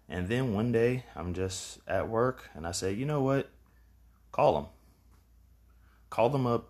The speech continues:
and just see how that goes. Worst case scenario,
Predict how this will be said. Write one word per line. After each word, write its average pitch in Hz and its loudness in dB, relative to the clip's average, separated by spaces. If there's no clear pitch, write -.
and 98 -4
just 92 -2
see 110 0
how 98 8
that 92 2
goes. - -10
Worst 117 2
case 127 0
scenario, 101 2